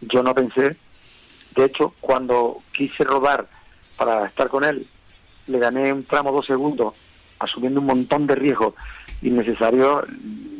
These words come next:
vamos, dijimos, fuera, fuera, ni, ni, esta no es mi pelea, mi pelea es con Enrique, el campeonato no lo estamos jugando él.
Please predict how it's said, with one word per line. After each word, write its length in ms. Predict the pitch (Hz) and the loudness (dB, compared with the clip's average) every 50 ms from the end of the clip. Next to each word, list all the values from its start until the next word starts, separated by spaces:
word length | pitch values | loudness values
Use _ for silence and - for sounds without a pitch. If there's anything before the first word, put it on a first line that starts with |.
| - | -4
vamos, 260 | - 110 113 104 98 | -4 -2 -2 -2 -4
dijimos, 380 | 101 101 101 110 104 95 85 - | -4 -4 -4 -4 -4 -4 -6 -6
fuera, 220 | - - 113 113 101 | -2 -2 0 0 0
fuera, 280 | - 113 110 104 90 - _ _ - - _ _ _ _ - _ _ _ _ _ _ _ - | 0 0 0 0 -2 -4 _ _ -20 -20 _ _ _ _ -20 _ _ _ _ _ _ _ -6
ni, 220 | 110 107 104 101 | -4 -2 -2 -2
ni, 360 | 101 101 101 101 104 101 101 - _ _ - - | -2 -2 -4 -4 -6 -6 -8 -10 _ _ -6 -6
esta 220 | 110 - - 123 | -4 -2 0 0
no 100 | 120 117 | 0 0
es 60 | 107 | 0
mi 120 | 110 117 120 | 0 0 2
pelea, 380 | 123 127 131 151 170 196 220 - - _ - - - - - - - _ - | 2 4 4 4 2 2 -2 -8 -14 _ -20 -20 -20 -20 -20 -20 -20 _ -8
mi 100 | 127 120 | -6 0
pelea 180 | 113 117 123 123 | 0 2 2 2
es 60 | - | 0
con 100 | - 131 | 0 0
Enrique, 340 | 131 135 135 170 185 - 185 | 0 2 2 2 2 2 2
el 60 | 151 | 0
campeonato 460 | - 139 123 117 123 123 120 - 139 131 | 0 -2 -2 -2 -2 -2 0 0 0 0
no 60 | 131 | 2
lo 60 | 131 | 0
estamos 220 | 120 - 135 135 117 | 0 -2 -2 -2 0
jugando 380 | 113 123 131 135 135 139 151 | 0 2 2 2 2 2 2
él. 140 | 175 214 220 | 0 0 -4